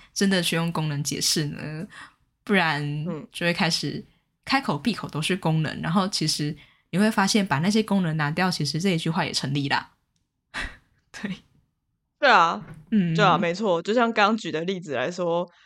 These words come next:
Speaker 2: ，S I的人可能会比如说大家会讲说，哦，就是有自己的一套流程啊，然后自己的舒适圈啊，自己的习惯。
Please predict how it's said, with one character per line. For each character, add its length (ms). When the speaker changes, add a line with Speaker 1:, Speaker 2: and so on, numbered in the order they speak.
Speaker 2:
，S 240
I 120
的 120
人 120
可 140
能 160
会 400
比 40
如 40
说 220
大 100
家 160
会 100
讲 220
说， 160
哦， 400
就 100
是 180
有 120
自 180
己 120
的 120
一 40
套 180
流 220
程 260
啊， 240
然 80
后 100
自 140
己 60
的 100
舒 240
适 140
圈 260
啊， 80
自 140
己 40
的 80
习 260
惯。 220